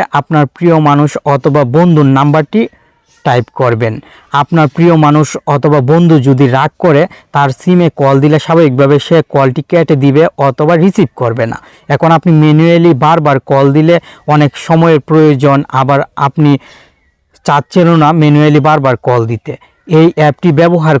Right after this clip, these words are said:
করে আপনি কিন্তু অটোমেটিক তার সিমে কল দিতে পারবেন। সিম ওয়ান অথবা টু সিলেক্ট করে দিবেন নাম্বারটি টাইপ করার পর, then নিচের দিক থেকে number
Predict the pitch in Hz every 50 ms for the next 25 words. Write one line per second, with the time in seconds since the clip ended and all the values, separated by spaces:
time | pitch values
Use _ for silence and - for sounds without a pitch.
0 | - 160 151 170 180 170 - - 147 135 - 156 143 - 156 147 143 135 - 208
1 | 226 - - _ _ _ _ _ _ 190 185 175 - - 170 156 156 156 143 202
2 | 220 226 - - 104 _ _ _ _ _ - 139 139 139 147 156 151 151 156 -
3 | - - - - 185 190 175 175 202 - - - 139 131 123 120 120 110 - 123
4 | 117 - 127 123 117 113 113 120 113 117 - _ _ _ - - 175 170 170 170
5 | 160 151 - - - - 135 139 143 143 - 165 147 151 143 - - 151 143 -
6 | - 175 165 156 131 - - - 135 139 135 135 147 147 165 160 170 165 151 151
7 | 156 147 139 117 - 135 - - 135 127 123 - - 151 143 143 143 135 - -
8 | 147 165 - - - _ _ _ _ _ _ _ - 127 127 147 151 151 151 160
9 | 160 156 156 - 196 180 156 147 151 151 123 - - 160 147 127 - 190 208 -
10 | _ _ _ _ _ _ - 151 143 156 165 180 165 147 151 143